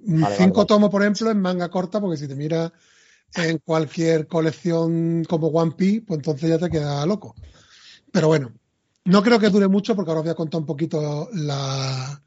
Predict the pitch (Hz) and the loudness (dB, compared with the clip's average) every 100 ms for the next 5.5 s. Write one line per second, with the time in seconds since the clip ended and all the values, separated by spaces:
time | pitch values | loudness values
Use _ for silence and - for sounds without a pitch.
0 | _ _ _ _ - 160 156 - 156 - | _ _ _ _ -6 0 0 0 -4 0
1 | 170 180 165 143 139 135 113 104 - - | 4 4 4 2 -2 -6 -10 -14 -20 -20
2 | - - - 165 - 170 180 214 196 170 | -20 -12 -2 -2 2 2 4 2 4 4
3 | 156 147 143 - 160 135 139 - 175 165 | 2 0 -4 -8 -8 -6 -6 -4 -2 0
4 | 180 175 170 170 170 165 165 165 165 165 | 0 2 2 2 2 0 0 0 0 0
5 | 185 214 202 247 | 0 2 2 0